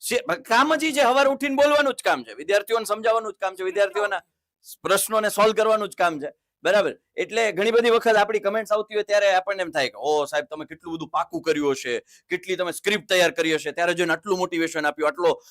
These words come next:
અ, જનરિક સેશન આપ્યો." અરે ભાઈ, અમને ખબર છે ને, અમને ક્યાં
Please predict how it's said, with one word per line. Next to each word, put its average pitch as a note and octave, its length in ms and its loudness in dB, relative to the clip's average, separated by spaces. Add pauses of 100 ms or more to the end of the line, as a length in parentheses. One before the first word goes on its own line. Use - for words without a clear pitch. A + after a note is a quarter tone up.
(100)
અ, C3+ 80 2
જનરિક G3 320 -2
સેશન E3+ 340 -2
આપ્યો." - 220 -4
અરે C#4 200 0
ભાઈ, B3+ 200 0
અમને B3 320 -2
ખબર C#4+ 320 0
છે D4+ 160 -2
ને, C#4 80 -4
અમને C4 220 -2
ક્યાં C4 320 0